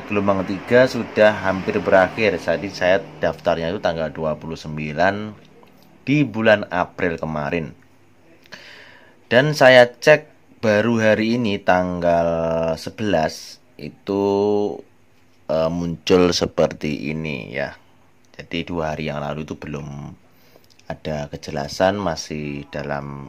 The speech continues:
analisa. Dan alhamdulillah sekarang sudah siap untuk melakukan, eh, mitra pelatihan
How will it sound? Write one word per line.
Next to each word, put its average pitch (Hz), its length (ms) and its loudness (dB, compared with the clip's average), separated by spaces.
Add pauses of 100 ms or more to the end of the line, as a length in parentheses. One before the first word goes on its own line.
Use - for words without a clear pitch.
(160)
analisa. 73 800 -2 (560)
Dan 87 240 -2
alhamdulillah 110 640 2
sekarang 90 480 2
sudah 76 640 -8
siap - 480 -4
untuk 82 560 -8
melakukan, 78 960 -8 (1000)
eh, 67 340 -10
mitra 120 560 2
pelatihan 85 640 0